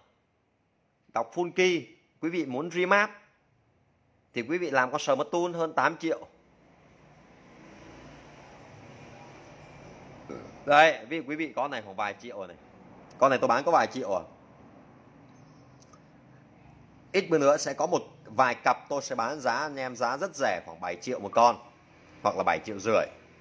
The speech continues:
Thì quý vị nếu có nhu cầu thì mua thêm con Smart Tool nữa, nó tầm giá khoảng mười lăm triệu. Hai con nó sẽ rơi vào khoảng mười lăm triệu mấy trăm nghìn. Quý vị có hai con luôn.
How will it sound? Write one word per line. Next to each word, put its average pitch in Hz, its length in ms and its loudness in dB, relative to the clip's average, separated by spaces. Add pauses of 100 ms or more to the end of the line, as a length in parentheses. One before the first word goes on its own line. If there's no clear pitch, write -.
(720)
Thì 113 120 0
quý 127 160 0
vị 165 200 2
nếu 117 160 2
có 165 100 -2
nhu 170 120 -2
cầu 123 240 4
thì 120 100 -6
mua 147 200 -2
thêm 147 180 -4
con 143 160 -2
Smart 131 280 -6
Tool 156 160 -2
nữa, 131 220 -2
nó 165 100 -8
tầm 120 240 2
giá 117 160 -2
khoảng 123 180 -6
mười 104 100 2
lăm 127 180 4
triệu. - 280 -8 (1500)
Hai 165 320 4
con 160 300 0
nó 143 80 -8
sẽ 156 140 -12
rơi 156 240 -6
vào 120 180 -6
khoảng 98 360 -6
mười 110 160 -4
lăm 135 200 -6
triệu 127 200 -8
mấy 113 140 0
trăm 135 200 0
nghìn. 107 260 -4 (460)
Quý 127 120 2
vị 143 180 0
có 107 80 4
hai 117 200 0
con 110 280 0
luôn. 107 140 -6